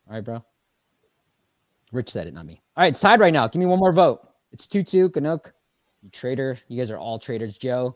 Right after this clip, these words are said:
yes. Back to the home team. And then <laughs> Joe asked, "Steve, how did you come up with Ti-, Tap Tap Slide?" Joe, this is, like, when we first created the App Store account back in two thousand eleven. It was with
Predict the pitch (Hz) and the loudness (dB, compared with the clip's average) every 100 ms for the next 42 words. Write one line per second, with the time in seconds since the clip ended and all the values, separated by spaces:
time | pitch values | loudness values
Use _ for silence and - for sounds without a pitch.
0 | - 107 92 - - _ _ _ _ - | -10 -12 -12 -18 -20 _ _ _ _ -16
1 | 92 - 98 107 98 - 101 98 98 _ | -14 -12 -10 -10 -12 -12 -10 -10 -12 _
2 | _ - - _ _ _ 90 87 87 90 | _ -20 -20 _ _ _ -16 -14 -10 -10
3 | 85 107 113 110 - 85 90 165 151 165 | -8 -8 -10 -10 -18 -20 -16 -16 -10 -8
4 | 143 156 185 - _ _ _ _ _ - | -8 -12 -14 -20 _ _ _ _ _ -20
5 | - - - - - - - - - _ | -20 -20 -18 -18 -18 -20 -20 -20 -20 _
6 | - 208 185 196 208 208 185 175 - 160 | -6 0 2 2 2 0 0 -2 -2 -2
7 | - _ - 147 131 - 143 - 147 127 | -4 _ -12 -8 -8 -6 -8 -6 -4 -2
8 | 127 120 175 160 151 160 147 117 110 113 | -4 0 4 4 2 0 -2 0 -2 -2
9 | 117 139 123 123 120 - 131 131 - - | -4 -2 -2 -4 -6 -6 -6 -6 -10 -10
10 | 123 120 113 104 101 - 113 113 123 104 | -8 -6 -6 -8 -10 -12 -12 -10 -12 -12
11 | 92 92 92 104 98 98 98 92 90 110 | -14 -12 -14 -10 -10 -10 -12 -14 -14 -12
12 | 120 - _ _ - 101 92 101 95 | -12 -16 _ _ -14 -12 -10 -10 -10